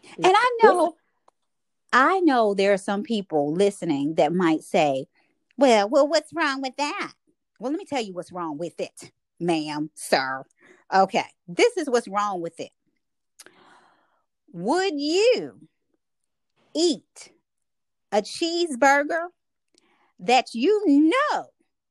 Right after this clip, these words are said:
Speaker 1: has been sat on, has had the crud from your funky pants or jeans, whatever you have on,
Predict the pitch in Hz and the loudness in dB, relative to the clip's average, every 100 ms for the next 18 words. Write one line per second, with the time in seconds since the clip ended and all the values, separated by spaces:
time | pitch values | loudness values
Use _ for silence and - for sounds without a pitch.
0 | _ _ _ _ _ _ _ _ _ 226 | _ _ _ _ _ _ _ _ _ -10
1 | 254 240 214 220 196 185 - 208 196 233 | -6 -6 -6 -14 -14 -16 -8 -8 -8 -12
2 | 214 196 262 - _ _ _ _ _ _ | -14 -12 -14 -16 _ _ _ _ _ _
3 | _ - 190 240 202 202 220 214 208 202 | _ -18 -4 0 0 -2 -4 -2 -2 -2
4 | 196 _ _ 165 190 - 269 240 220 208 | -6 _ _ -10 -8 0 0 2 0 -2
5 | 226 _ _ _ _ 226 214 214 208 - | -6 _ _ _ _ -8 -6 -4 -6 -6
6 | - 247 254 240 226 262 226 214 226 - | -6 -6 -6 -12 -12 -12 -10 -14 -16 -14
7 | - 214 214 165 220 233 226 233 180 180 | -2 0 0 -4 -6 -6 -6 -6 0 2
8 | 247 349 370 302 339 294 247 247 - 247 | 4 2 0 -4 -4 -2 0 -2 -4 -8
9 | 196 147 | -6 -8